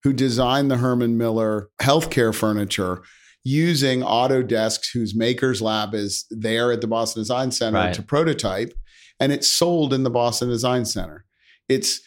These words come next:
Speaker 1: concept to distribution in one place. And the more we create those nonlinear connections that are B two B and B two C,
Speaker 2: Mm-hmm.
Speaker 1: the more the design center will, and design industry will flourish.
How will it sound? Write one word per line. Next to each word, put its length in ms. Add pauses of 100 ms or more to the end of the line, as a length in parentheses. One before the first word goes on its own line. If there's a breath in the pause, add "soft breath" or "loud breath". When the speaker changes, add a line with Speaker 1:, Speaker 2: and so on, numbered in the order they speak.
(160 soft breath)
Speaker 1:
concept 560
to 80
distribution 760
in 160
one 220
place. 640
And 180
the 40
more 720
we 300
create 640
those 560
nonlinear 760
connections 840
that 120
are 80
B 220
two 80
B 400
and 280
B 200
two 80
C, 460
Speaker 2:
Mm-hmm. 580
Speaker 1:
the 80
more 360
the 160
design 400
center 300
will, 300
and 180
design 500
industry 460
will 160
flourish. 640